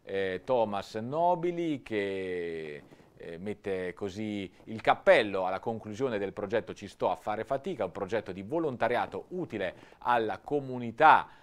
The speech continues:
eh, per tanti servizi di piccole manutenzioni che coinvolgono i giovanissimi, che oggi arriva a conclusione.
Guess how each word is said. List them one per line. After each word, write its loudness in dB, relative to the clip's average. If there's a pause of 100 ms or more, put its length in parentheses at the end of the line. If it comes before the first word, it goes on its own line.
(180)
eh, -2
per -4
tanti 2
servizi -6
di -8
piccole -4
manutenzioni -2
che -2
coinvolgono 0
i -12
giovanissimi, -4
che -2
oggi 2
arriva -2
a -4
conclusione. -6